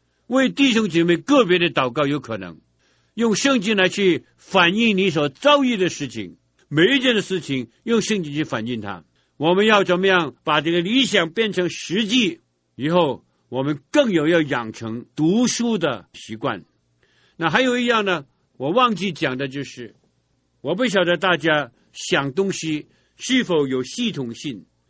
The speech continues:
有结构性，或是有逻辑的一个生活的习惯。那这个是很难讲，所以我们必须要好好在这方面有学习、有系统。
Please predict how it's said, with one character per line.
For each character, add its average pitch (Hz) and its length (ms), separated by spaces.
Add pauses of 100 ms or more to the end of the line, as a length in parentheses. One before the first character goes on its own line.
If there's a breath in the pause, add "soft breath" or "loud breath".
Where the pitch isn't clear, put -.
(220)
有 143 160
结 160 360
构 220 240
性， 127 340 (380)
或 202 160
是 190 160
有 160 180
逻 165 300
辑 135 260
的 127 320 (220)
一 143 100
个 131 140
生 170 180
活 123 120
的 113 80
习 104 200
惯。 98 240 (480)
那 156 160
这 240 140
个 233 100
是 175 140
很 151 100
难 147 160
讲， - 240 (420)
所 202 140
以 214 40
我 170 100
们 151 160
必 180 100
须 151 240
要 147 180
好 143 100
好 131 100
在 123 160
这 127 160
方 123 120
面 113 220 (460)
有 127 180
学 139 240
习、 117 340 (200)
有 95 120
系 120 240
统。 82 200